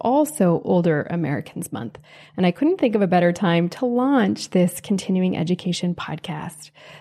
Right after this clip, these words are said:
than May twenty twenty-two. So welcome. Let me tell you how this season is different.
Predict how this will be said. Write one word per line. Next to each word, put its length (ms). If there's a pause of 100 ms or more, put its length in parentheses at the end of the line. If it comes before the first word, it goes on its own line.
(140)
than 480 (180)
May 560 (120)
twenty 300
twenty-two. 640 (140)
So 220
welcome. 640 (500)
Let 120
me 100
tell 180
you 220
how 320
this 420 (220)
season 480
is 180
different. 520